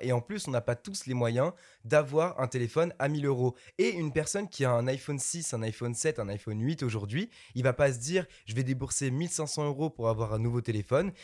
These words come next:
Il va juste vouloir, en fait, son téléphone lui convient. Il va juste vouloir le même téléphone, mais avec des performances un petit peu améliorées.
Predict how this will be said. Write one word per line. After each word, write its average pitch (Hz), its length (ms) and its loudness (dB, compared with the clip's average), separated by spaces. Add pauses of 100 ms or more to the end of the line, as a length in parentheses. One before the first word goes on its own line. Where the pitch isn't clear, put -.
Il 131 140 0
va 135 100 6
juste 165 300 -4
vouloir, 147 400 2
en 139 40 -2
fait, 156 180 -2
son 143 120 -2
téléphone 156 400 -2
lui 127 140 0
convient. 151 420 0 (220)
Il 123 100 -4
va 127 80 6
juste 165 220 0
vouloir 135 440 2 (180)
le 120 120 2
même 185 180 2
téléphone, 131 480 -2 (240)
mais 120 100 0
avec 120 200 0
des 123 100 -2
performances 120 640 0
un 135 100 0
petit 127 160 -6
peu 139 180 -2
améliorées. 120 480 -2